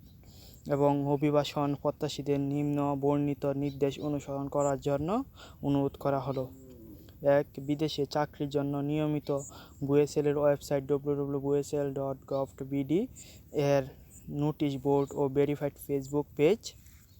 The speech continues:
বিজ্ঞপ্তি প্রকাশ করা হয়। দুই, নিয়োগ প্রক্রিয়ার বুয়েসেলের কোনো এজেন্ট বা সাব এজেন্ট কোনো প্রতিনিধি নেই।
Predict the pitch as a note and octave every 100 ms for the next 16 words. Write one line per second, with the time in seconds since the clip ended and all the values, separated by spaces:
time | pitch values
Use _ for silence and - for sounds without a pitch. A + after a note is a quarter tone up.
0 | - - - - - - - - - -
1 | - - D3 D3+ - D3+ - - G3+ B3+
2 | - C#3+ - C#3+ - D3 C#3+ C#3+ C#3 B2+
3 | B2 - - - - - - - - -
4 | - D3 D3 D#3 D3+ D#3 E3 - D#3+ -
5 | D#3 D3+ C#3 C#3 D3 - D3+ D3 - D3
6 | D3 C#3+ - - - - C#3+ C3+ C#3 C3+
7 | C3+ C#3+ D3 D3 D3 C#3 C3+ C3 C#3 C#3
8 | - D3+ - C#3+ C#3 C#3 B2+ B2 A#2+